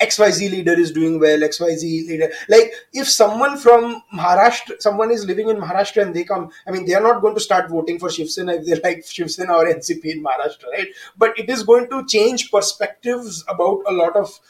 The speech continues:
sort of, uh, leaders or local issues that,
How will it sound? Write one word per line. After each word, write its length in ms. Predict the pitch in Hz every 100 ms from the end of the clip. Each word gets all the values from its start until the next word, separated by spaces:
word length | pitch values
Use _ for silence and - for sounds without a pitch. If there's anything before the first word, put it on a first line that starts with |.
| _
sort 240 | - 190 185
of, 260 | - - -
uh, 360 | 175 160 147 151
leaders 560 | 165 180 185 175 165
or 200 | 160 180
local 320 | 170 160 180 165
issues 500 | 151 156 151 - - _ _ _ 170
that, 300 | 160 156 -